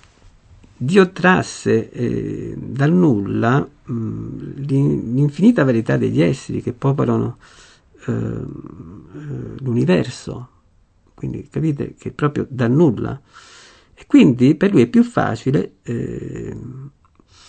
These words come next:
strappare un istante di mano alla morte i corpi di tutti gli uomini e li richiama alla vita.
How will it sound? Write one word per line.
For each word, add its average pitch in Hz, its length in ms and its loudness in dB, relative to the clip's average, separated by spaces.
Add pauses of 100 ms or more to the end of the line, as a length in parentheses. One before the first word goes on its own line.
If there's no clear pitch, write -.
(140)
strappare 156 500 2
un 151 80 6
istante 120 580 0
di 135 120 0
mano 123 600 0 (380)
alla 196 160 2
morte 123 400 0
i 196 40 0
corpi 123 380 0
di 113 80 -6
tutti 170 280 -4
gli 175 80 2
uomini 113 300 2
e 151 40 2
li 196 60 0
richiama 107 340 -4
alla - 120 -8
vita. 131 420 -4